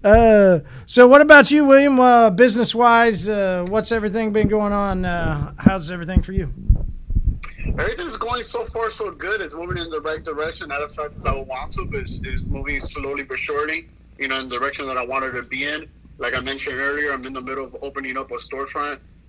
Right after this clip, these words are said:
Speaker 2: which I'm hoping, you know, my concept is to really bring all the top brands within the industry to South Florida, where detailers could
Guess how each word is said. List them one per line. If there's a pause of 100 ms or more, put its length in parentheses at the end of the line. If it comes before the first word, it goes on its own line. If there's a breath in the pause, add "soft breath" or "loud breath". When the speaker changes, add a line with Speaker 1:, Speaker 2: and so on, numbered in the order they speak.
Speaker 2:
which
I'm (220)
hoping,
you
know,
my
concept
is
to
really
bring (320)
all
the
top
brands (120)
within
the
industry
to
South
Florida,
where
detailers
could